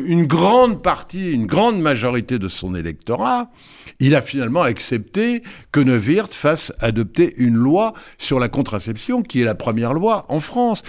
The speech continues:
Je pourrais citer mille exemples comme cela. Donc dire aujourd'hui, « Mais qu'aurait dit ou qu'aurait fait le général de Gaulle ? » ça n'est absolument pas sérieux. Alors,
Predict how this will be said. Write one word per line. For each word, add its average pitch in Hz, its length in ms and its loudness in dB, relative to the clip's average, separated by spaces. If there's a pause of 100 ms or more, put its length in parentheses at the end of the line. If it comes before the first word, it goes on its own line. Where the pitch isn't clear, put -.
(180)
Je 135 160 2
pourrais 170 320 -2
citer 208 460 -10 (240)
mille 185 360 2
exemples 160 680 -2
comme 87 260 -6
cela. 76 300 -12 (260)
Donc 180 280 -2
dire 175 180 -2
aujourd'hui, « 151 400 -2
Mais 156 240 2
qu'aurait 196 360 0
dit 170 200 -4
ou 139 80 2
qu'aurait 113 260 0
fait 117 140 -4
le 92 60 -2
général 85 380 -6
de 90 80 -6
Gaulle ? » 165 360 2 (240)
ça 127 160 -2
n'est 147 240 -2
absolument 101 420 -10
pas 107 120 -8
sérieux. 60 320 -12 (640)
Alors, 160 420 0